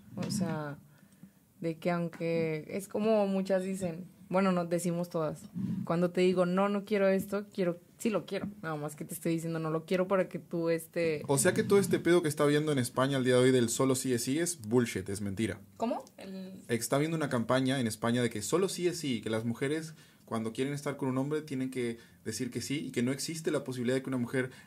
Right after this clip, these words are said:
Speaker 2: en realidad diga que, "Ay, no", y esté queriendo decir que sí. ¿Las mujeres suelen decir que no cuando quieren, cuando en realidad es un sí?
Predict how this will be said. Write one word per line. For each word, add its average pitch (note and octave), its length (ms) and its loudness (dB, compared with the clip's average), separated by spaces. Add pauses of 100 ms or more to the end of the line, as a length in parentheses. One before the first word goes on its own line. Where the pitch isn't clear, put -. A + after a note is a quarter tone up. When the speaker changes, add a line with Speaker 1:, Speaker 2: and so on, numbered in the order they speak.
Speaker 2:
en A#2 100 -4
realidad A2+ 220 2
diga C3 220 2
que, A#2+ 180 -4 (240)
"Ay, C#3 240 0
no", C#3+ 680 0
y A#2 140 0
esté A#2 220 0
queriendo A2+ 300 2
decir G2+ 200 -2
que F#2 100 -8
sí. F#2+ 140 -8 (1400)
¿Las A#2 220 2
mujeres D3+ 340 2
suelen D#3+ 380 2
decir C3+ 320 0
que C3 100 0
no B2+ 180 4
cuando A#2 280 2
quieren, A2 420 0 (420)
cuando A2+ 360 4
en A2 120 4
realidad A2+ 220 6
es A#2+ 100 0
un A2 120 2
sí? D3+ 240 0